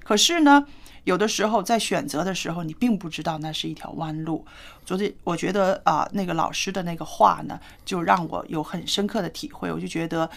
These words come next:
很多时候呢，我们把这个事情说明了给孩子，然后他选择，然后就是他在，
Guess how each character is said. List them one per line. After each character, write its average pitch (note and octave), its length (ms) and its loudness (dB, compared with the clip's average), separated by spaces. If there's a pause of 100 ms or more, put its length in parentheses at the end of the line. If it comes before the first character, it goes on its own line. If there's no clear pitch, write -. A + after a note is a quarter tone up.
(320)
很 F#3+ 120 0
多 G#3+ 160 6
时 G3 220 4
候 F#3+ 200 2
呢， E3+ 200 0 (140)
我 F3+ 120 -2
们 G3+ 220 2
把 - 240 2
这 G3+ 140 -2
个 F#3 80 -4
事 B3+ 200 0
情 E3+ 320 -2 (300)
说 E4+ 260 4
明 G#3 240 2
了 G#3+ 200 2
给 D#3 100 -6
孩 D#3+ 320 -10
子， - 180 -10 (140)
然 E3 140 2
后 G3 160 -2
他 F#3 160 -6
选 - 280 -8
择， - 320 -10 (400)
然 A#3 140 6
后 D#4+ 100 10
就 D4+ 140 6
是 D4 100 2
他 C#4 220 6
在， B3 300 6